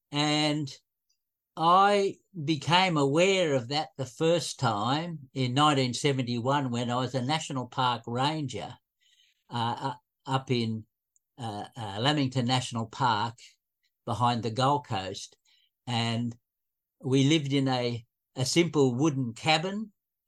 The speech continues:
high in the mountains near a, a resort called O'Reilly's Guest House.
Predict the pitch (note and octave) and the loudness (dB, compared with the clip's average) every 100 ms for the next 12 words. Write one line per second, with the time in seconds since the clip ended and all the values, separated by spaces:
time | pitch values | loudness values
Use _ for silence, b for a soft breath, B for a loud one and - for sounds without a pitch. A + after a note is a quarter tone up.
0 | _ _ - C#3 D#3 D3 C3+ B2+ B2 C3 | _ _ 0 4 6 6 2 2 0 2
1 | D3+ C#3+ F3 F3 F#3 - - _ _ _ | 0 -2 -6 -8 -10 -10 -12 _ _ _
2 | _ - D3+ F3+ F3 D3+ C3+ C3+ C3+ C3 | _ -4 -2 2 2 2 2 4 4 2
3 | B2+ - A#2+ A2+ A#2 A2 C3+ D3+ B2+ - | 0 -6 -4 0 0 0 4 4 4 0
4 | - A2+ A2+ A2 A2+ A2+ B2 C3+ C3 A#2+ | -6 -2 -2 0 -2 0 4 4 4 0
5 | A2 - C#3 C3+ - A2 B2 C#3+ - - | -4 -2 -2 -2 -4 -4 -4 -6 -10 -18